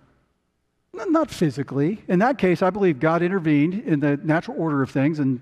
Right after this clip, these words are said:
Peter walked on water. You and I probably, I don't know if God's gonna do that for us or not. It'd be great. If I'd beat Peter, <laughs> I might have got there, but I didn't.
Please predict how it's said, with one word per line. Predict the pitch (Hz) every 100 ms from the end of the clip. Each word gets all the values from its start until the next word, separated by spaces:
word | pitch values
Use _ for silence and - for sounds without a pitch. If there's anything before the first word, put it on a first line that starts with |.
| -
Peter | - 143
walked | 131 131 -
on | 135 135
water. | 165 156 123 - - - - -
You | 185
and | 190
I | 165
probably, | 170 156 156 147 131 - _ -
I | 139
don't | 156
know | 147
if | 127
God's | 147 139 151
gonna | 135 131 139 294 349 302
do | - 156
that | 143 147
for | 135 127
us | 165 -
or | 131
not. | 175 143 113
It'd | 143 131
be | 120
great. | 123 151 143 147
If | -
I'd | 139 135
beat | 156 156
Peter, | 175 165 123 120
<laughs> |
I | -
might | 359
have | 160
got | 156 135 -
there, | 120 110
but | 139
I | 139
didn't. | 185 123